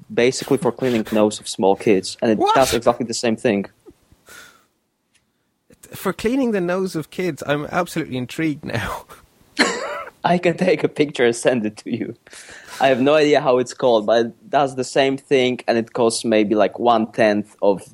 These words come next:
Speaker 1: that specific gear that is sold as designed for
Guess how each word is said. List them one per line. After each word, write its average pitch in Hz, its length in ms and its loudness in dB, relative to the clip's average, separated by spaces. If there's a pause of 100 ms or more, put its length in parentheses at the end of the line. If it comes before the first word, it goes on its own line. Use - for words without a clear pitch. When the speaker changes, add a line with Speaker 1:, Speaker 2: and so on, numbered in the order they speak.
(100)
Speaker 1:
that 117 260 2
specific 113 580 -4
gear 110 220 2
that 101 300 2
is - 480 -2 (100)
sold 104 500 2
as 98 280 0
designed 101 540 2
for 98 380 2